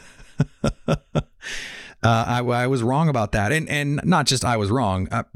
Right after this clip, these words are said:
T-, T J Watt has become a dominant force, and Kevin King just hasn't gotten better. And I, there, I just don't see a scenario where he's back on this team next year. So if, especially if that's the case, then you don't have any loyalty that you need to keep to this guy.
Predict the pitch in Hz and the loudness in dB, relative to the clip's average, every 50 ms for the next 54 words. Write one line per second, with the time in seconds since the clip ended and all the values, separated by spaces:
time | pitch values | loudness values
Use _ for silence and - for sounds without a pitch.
0 | - - - - - - 139 127 - - 151 123 131 123 113 117 117 110 98 113 | -16 -14 -8 0 2 2 2 2 2 0 2 2 2 2 4 4 4 4 4 2
1 | 110 92 95 107 92 - 110 104 98 95 98 110 - 113 104 90 110 107 110 104 | 0 0 0 -2 0 0 0 0 2 0 0 0 0 -2 -2 0 0 0 0 0
2 | 101 98 - - 113 107 98 - - 104 - - 104 92 101 - - 104 95 95 | 0 -2 0 2 2 2 4 2 2 2 2 0 0 0 -2 0 0 0 0 0
3 | - 101 104 95 92 92 92 92 - 92 90 98 101 - - - _ - - - | 0 0 0 0 0 -2 -2 -2 0 0 0 0 0 -2 -4 -10 _ -20 -20 -20
4 | _ _ _ - - - - - - - - - - _ - 107 104 104 101 107 | _ _ _ -20 -20 -20 -20 -20 -20 -20 -20 -20 -10 _ 2 4 4 4 4 2
5 | 104 104 104 101 - - - 117 113 - 127 120 113 113 120 - - 120 117 110 | 2 2 2 2 0 0 0 0 0 2 2 0 2 0 0 0 0 0 0 0
6 | 135 127 - - 127 131 127 - - 131 123 113 - - 113 113 110 113 117 110 | -2 -2 -2 -2 -2 0 0 2 2 2 2 2 2 2 2 2 2 2 2 2
7 | 104 101 101 98 95 113 101 - - 107 101 - - 104 101 101 92 - - - | 2 2 2 2 2 0 0 2 0 0 0 0 0 0 2 2 2 2 2 4
8 | 156 151 120 101 - - - 101 95 90 - 120 117 117 104 - _ _ _ - | 4 4 4 4 2 0 0 2 2 4 4 4 2 2 0 -4 _ _ _ -2
9 | 127 127 - - 131 120 - - 147 185 214 - - 135 113 98 - 165 220 214 | -2 0 0 0 0 0 2 4 4 4 4 4 2 2 2 2 2 2 2 2
10 | - 127 113 - 110 - - - - - - - _ _ _ _ _ _ _ _ | 0 0 0 -2 -2 -2 0 0 0 -2 -2 -4 _ _ _ _ _ _ _ _
11 | - - - 139 143 135 120 151 208 208 208 185 135 156 160 170 160 156 151 151 | -4 0 2 4 4 4 6 6 6 6 4 2 2 0 0 0 0 0 0 0
12 | 147 139 127 120 120 135 165 180 151 - - 123 110 117 98 117 127 135 143 139 | 2 2 4 4 4 4 4 2 2 2 2 2 2 0 0 0 2 2 2 2
13 | 117 - - - - 208 208 - - 107 104 98 - - - 90 80 - 127 139 | 2 0 0 2 4 2 4 2 2 2 2 2 2 2 2 2 4 4 2 2